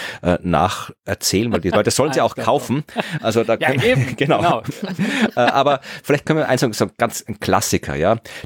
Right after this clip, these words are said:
Speaker 1: dieses, äh, diese berühmte Dunkelflaute, ja, also wir sind nicht in der Lage, die Energie, die wir brauchen, erneuerbar herzustellen, weil die Sonne scheint nicht immer,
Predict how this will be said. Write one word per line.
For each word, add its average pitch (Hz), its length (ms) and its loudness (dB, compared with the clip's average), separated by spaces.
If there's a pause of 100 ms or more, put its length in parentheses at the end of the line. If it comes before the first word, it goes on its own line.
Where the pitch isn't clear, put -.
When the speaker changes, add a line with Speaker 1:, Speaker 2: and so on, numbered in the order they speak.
Speaker 1:
dieses, 107 360 -2
äh, 87 220 2
diese 90 440 0
berühmte 107 560 0
Dunkelflaute, 78 1200 -2
ja, 104 120 -2
also 104 200 0 (240)
wir 101 140 2
sind - 380 0
nicht 135 240 -2
in 120 140 -4
der 101 100 2
Lage, 110 560 2 (420)
die - 80 -8
Energie, 92 360 -4
die 110 100 0
wir 98 80 4
brauchen, 104 440 2
erneuerbar 85 680 2
herzustellen, 120 760 0 (240)
weil 95 320 2 (300)
die 98 60 2
Sonne 95 340 0
scheint 92 360 0
nicht - 200 -4
immer, 127 320 2